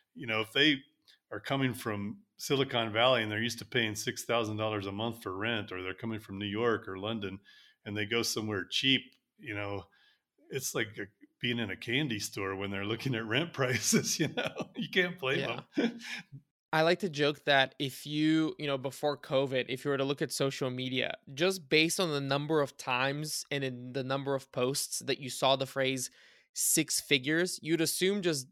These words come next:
Speaker 2: that just being a digital nomad meant you're making, like, a hundred thousand dollars plus, but it was just mostly fluff. And then
Speaker 1: Yeah.
Speaker 2: now, you know, most digital nomads that I know pre-covid were not doing six figures.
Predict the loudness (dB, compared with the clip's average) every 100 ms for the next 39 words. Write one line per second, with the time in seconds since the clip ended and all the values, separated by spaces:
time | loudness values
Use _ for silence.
0 | _ -2 -2 2 2 2 2 2 2 0
1 | 2 2 0 2 0 0 0 -2 -2 -2
2 | -2 -2 -2 -2 -2 -2 -4 2 4 4
3 | 6 6 6 0 4 6 6 4 2 4
4 | 4 4 2 -2 0 8 8 8 4 0
5 | 2 4 4 -4 -10 -20 -20 -20 -2 2
6 | 6 6 8 10 10 10 8 6 4 0
7 | 6 8 8 6 6 6 8 8 6 6
8 | 6 6 4 4 2 -6 _ _ -16 -16
9 | 0 4 4 6 4 6 2 0 2 4
10 | 4 2 -4 -4 -4 -6 -4 -2 -2 -2
11 | -6 -8